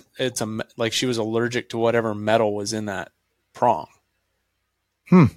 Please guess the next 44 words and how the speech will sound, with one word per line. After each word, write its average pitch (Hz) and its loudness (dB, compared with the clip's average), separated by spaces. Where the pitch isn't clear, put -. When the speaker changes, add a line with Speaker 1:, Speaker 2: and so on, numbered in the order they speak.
Speaker 1:
And 110 -8
so 110 0
I 113 -2
tried 117 -2
the 104 -8
Garmin 120 -2
collar 107 -4
and 104 -4
have 117 2
not 107 0
had 107 2
any 110 -2
of 101 -4
those 101 -2
issues. 92 -4
And 107 -2
the 117 -8
features 117 0
on 107 0
the 107 -6
Garmin 104 -2
are 101 -10
way 120 0
better 110 0
than 104 -8
what's 104 -6
on 107 -4
the 101 -8
Sport - -4
Dog, 107 -6
and 107 -10
they're 107 -8
about 123 0
the - -6
same 113 -2
price. 110 -2
I 117 0
have 107 -2
headlights 123 0
for 127 -8
Cora 131 0
on 127 -6
the 139 -10
collar, 139 0